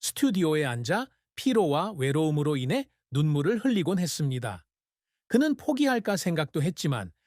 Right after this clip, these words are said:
그럴 때마다 자신을 보기 위해 몇 시간씩 줄을 선 팬들을 떠올리며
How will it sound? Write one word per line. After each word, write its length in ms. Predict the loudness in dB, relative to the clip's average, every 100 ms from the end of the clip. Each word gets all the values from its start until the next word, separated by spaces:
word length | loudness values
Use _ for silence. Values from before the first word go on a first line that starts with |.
| _
그럴 260 | -2 0 0
때마다 520 | 0 -2 -2 -4 -4 _ _
자신을 440 | -6 -2 0 0
보기 320 | 0 0 -2 -2
위해 320 | -2 -2 -4 _ -2
몇 140 | 0
시간씩 600 | 0 0 0 0 -2 -6
줄을 280 | -2 0 2
선 240 | 0 -2
팬들을 400 | 0 0 2 0 0
떠올리며 640 | 2 2 0 -2 -4